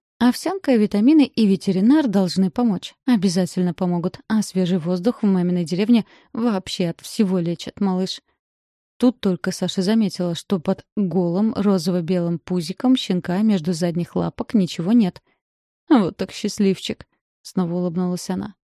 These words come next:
«Да ты у нас барышня, оказывается. Так даже лучше. Дамы, они живучие. Значит, будешь ты Лаки».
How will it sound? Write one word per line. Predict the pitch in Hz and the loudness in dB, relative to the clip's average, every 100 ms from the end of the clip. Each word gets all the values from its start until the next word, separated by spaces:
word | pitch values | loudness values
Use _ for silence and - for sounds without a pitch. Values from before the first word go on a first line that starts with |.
| _ - | _ -2
«Да | 233 | 0
ты | 254 | 4
у | 269 | 4
нас | 359 285 | 4 2
барышня, | 196 202 285 - 262 196 | 0 0 -2 0 0 2
оказывается. | 196 185 175 185 - 202 202 _ | 0 -2 0 -2 -4 -10 -12 _
Так | 311 226 | -2 0
даже | 190 196 185 | 2 0 0
лучше. | 180 175 - 202 - _ - | -4 -6 -10 -12 -12 _ -4
Дамы, | 185 180 180 277 233 | -2 0 0 0 0
они | 180 | 0
живучие. | 175 240 202 - 190 196 - | 0 0 -2 -4 -6 -8 -4
Значит, | 226 185 185 - 349 - _ _ _ | -2 0 -2 -2 -8 -10 _ _ _
будешь | 196 180 185 269 - | -4 -2 0 -2 -4
ты | - 185 | -4 -2
Лаки». | 254 294 - | -2 -4 -6